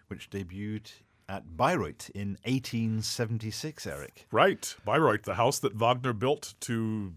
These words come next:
Speaker 2: showcase his works.
Speaker 1: We're now at number three in the four of the cycle. And this follows on from Die Walküre.
Speaker 2: Right, because as we recall, uh, in the third act of Die Walküre,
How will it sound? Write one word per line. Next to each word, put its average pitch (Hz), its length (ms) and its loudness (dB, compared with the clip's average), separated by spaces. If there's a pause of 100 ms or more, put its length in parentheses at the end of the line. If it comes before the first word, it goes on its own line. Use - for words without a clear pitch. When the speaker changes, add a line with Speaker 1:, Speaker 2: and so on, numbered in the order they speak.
Speaker 2:
showcase 156 540 8
his 175 240 4
works. - 580 2 (680)
Speaker 1:
We're 98 240 -2
now 131 460 0
at - 600 -14
number 104 240 -2
three 147 500 -2 (480)
in 98 80 -12
the 92 80 -8
four 120 460 -4
of 90 160 -6
the 92 80 -12
cycle. 98 480 -6 (1000)
And 104 460 -4 (140)
this 113 180 -8
follows 120 400 -2
on 107 300 -4
from 90 260 -8
Die 92 120 -8
Walküre. 98 600 -4 (400)
Speaker 2:
Right, 110 480 0
because 107 260 -2
as 113 140 0
we 117 100 -2
recall, 131 760 6 (340)
uh, 107 340 4
in 117 120 0
the 117 80 0
third 139 240 4
act 151 180 4
of 131 140 0
Die 127 80 0
Walküre, 120 640 2